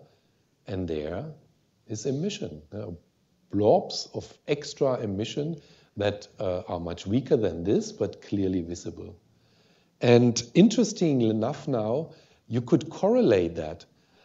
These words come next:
You can measure with radio where molecular clouds are sitting. In this case, they were looking for a line of C O, carbon monoxide. Yeah?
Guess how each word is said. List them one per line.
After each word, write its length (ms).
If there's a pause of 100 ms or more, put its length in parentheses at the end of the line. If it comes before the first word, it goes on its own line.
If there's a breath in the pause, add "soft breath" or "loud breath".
(220 soft breath)
You 100
can 260
measure 280
with 200
radio 840 (320 loud breath)
where 400
molecular 540
clouds 500
are 140
sitting. 560 (400)
In 100
this 180
case, 540
they 120
were 140
looking 380
for 240
a 60
line 500
of 180
C 460
O, 520 (440)
carbon 680 (260)
monoxide. 760 (140)
Yeah? 160